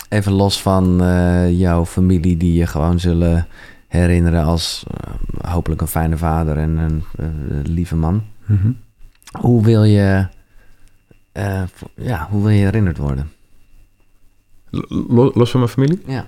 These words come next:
Speaker 2: Ehm, nou, t-, toevallig <laughs> de, de boeken, eh, het, het Legacy en
Speaker 1: Ja.
Speaker 2: dat was van, ja, je moet zorgen voor, voor een legacy en dat soort dingen, maar ja, ik ben steeds meer bewust dat, dat is, dat is ook gewoon ego eigenlijk.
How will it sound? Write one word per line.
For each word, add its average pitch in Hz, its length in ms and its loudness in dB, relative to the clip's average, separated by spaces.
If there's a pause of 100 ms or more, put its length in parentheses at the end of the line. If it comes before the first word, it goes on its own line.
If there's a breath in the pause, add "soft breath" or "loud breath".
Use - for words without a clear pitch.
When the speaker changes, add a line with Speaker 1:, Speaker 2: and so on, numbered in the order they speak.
(1600 soft breath)
Speaker 2:
Ehm, 110 680 4 (2000 loud breath)
nou, 101 340 2
t-, - 180 -8 (560)
toevallig 117 440 4 (120)
<laughs> 110 180 -4
de, 110 140 0
de 104 140 4
boeken, 110 340 4 (160)
eh, 107 60 0
het, 110 180 0
het 101 100 0
Legacy 117 400 4
en 104 260 0 (140)
Speaker 1:
Ja. 113 260 0
Speaker 2:
dat 104 140 4
was 107 280 4
van, 95 160 -2
ja, 92 120 0
je 98 60 2
moet 101 120 2
zorgen 101 220 2
voor, 90 200 0
voor 92 140 -2
een 98 80 2
legacy 107 300 2
en 101 80 2
dat 98 100 2
soort - 120 -6
dingen, 95 140 0
maar 95 200 -2 (520 loud breath)
ja, - 80 -4
ik 82 200 -8
ben 95 140 0
steeds 98 180 0
meer 101 100 4
bewust 95 180 0
dat, 95 120 0
dat 85 100 -4
is, 98 100 0
dat 98 260 0
is 101 100 2
ook 107 120 4
gewoon 87 180 0
ego 92 200 2
eigenlijk. - 420 -4